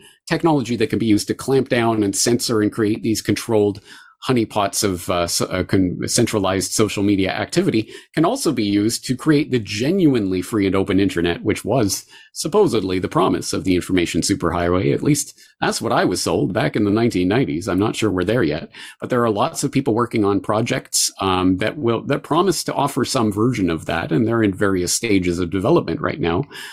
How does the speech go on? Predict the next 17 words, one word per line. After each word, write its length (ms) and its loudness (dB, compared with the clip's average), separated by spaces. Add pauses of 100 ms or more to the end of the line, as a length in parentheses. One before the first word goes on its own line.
(220)
Um, 160 0
there's 180 0
Quartal 640 -2 (320)
dot 260 -2
org, 400 0
there's, 380 -2
uh, 120 -2
Bastion 760 0
dot 220 -4
com. 440 2 (360)
Um, 480 0 (260)
there 160 0
are, 160 0
there 220 -2
are 220 -2
open 300 2
source 540 0